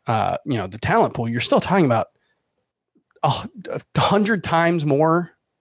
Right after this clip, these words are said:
uh, potential players being chosen from relative to a hundred years ago in baseball. It's just, it's a completely different, it's like,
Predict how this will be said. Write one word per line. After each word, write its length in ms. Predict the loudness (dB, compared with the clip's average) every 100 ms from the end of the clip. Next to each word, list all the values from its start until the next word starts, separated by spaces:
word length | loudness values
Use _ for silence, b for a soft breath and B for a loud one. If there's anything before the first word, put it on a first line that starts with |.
| _ -2
uh, 280 | 2 2 0
potential 540 | -2 -2 0 2 2
players 460 | 2 2 4 2 2
being 360 | 2 2 2 0
chosen 440 | 2 2 4 0
from 440 | 2 2 2 -2 -8 _ _ _ 0
relative 420 | 4 4 2 2
to 180 | 4 6
a 160 | 6
hundred 240 | 4 4 4
years 180 | 2 4
ago 140 | 2
in 60 | 4
baseball. 300 | 2 4 0
It's 100 | 0
just, 200 | -8 -8 b b b b b b b b 0
it's 180 | 2 2
a 80 | 2
completely 640 | 2 0 2 2 4 4
different, 340 | 4 4 2
it's 120 | 4
like, 200 | 2 2